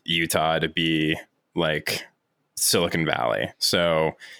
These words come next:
it's gonna be the struggle between what, what's the balance of how bad can we, can our legislature act without actually, um, y-,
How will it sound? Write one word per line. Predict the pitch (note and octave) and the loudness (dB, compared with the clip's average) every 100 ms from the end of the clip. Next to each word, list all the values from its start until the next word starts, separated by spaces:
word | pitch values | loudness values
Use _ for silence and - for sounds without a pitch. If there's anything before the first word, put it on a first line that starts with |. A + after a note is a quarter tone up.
| - | -2
it's | G#2 | 0
gonna | A#2+ G#2+ | 2 4
be | G#2 | 4
the | F#2+ | 2
struggle | F#2 - G2+ F#2 F#2 | 2 2 4 4 2
between | F2+ G2 F2+ F2 E2 | 2 0 2 2 2
what, | F#2 - | 2 2
what's | G2 G2 - | 0 0 0
the | |
balance | F2 F2 F2+ F2 E2+ | 2 2 2 0 0
of | E2 | 0
how | - F2 E2+ | 0 0 0
bad | E2+ D#2+ E2+ | 0 0 -2
can | - F2+ | -2 0
we, | E2+ E2 D#2+ - - - - _ _ | 0 2 0 -4 -16 -20 -20 _ _
can | - G2 | -2 0
our | F2 E2+ - | 2 2 2
legislature | F2+ E2 F2+ F#2 F2 F2+ - | 0 2 0 0 0 0 0
act | D#2+ E2 - | 0 -2 0
without | F2+ - D#2+ | -2 0 0
actually, | - D#2 - - E2 D#2+ D#2 D#2 - _ _ _ E2+ | 0 -2 -2 0 2 2 2 0 -4 _ _ _ -2
um, | F2 E2+ E2 D#2 D2+ - _ _ - | 0 0 0 -2 -4 -8 _ _ -6
y-, | E2+ | -6